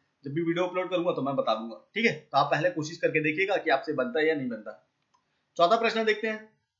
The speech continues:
दो संख्याएं हैं जिनका अनुपात है पांच अनुपात छह के अनुपात में है। दोनों संख्याओं में आठ घटाने पर वे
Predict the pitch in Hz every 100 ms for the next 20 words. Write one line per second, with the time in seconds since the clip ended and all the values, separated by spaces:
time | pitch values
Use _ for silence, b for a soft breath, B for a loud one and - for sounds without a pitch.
0 | _ _ _ 123 160 226 233 220 214 214
1 | 220 220 226 151 151 175 170 175 185 202
2 | - 170 175 175 180 180 - 117 - _
3 | _ 156 156 160 175 196 185 190 _ _
4 | _ 127 156 208 226 220 196 190 196 202
5 | 147 170 202 190 180 151 123 127 139 -
6 | - 131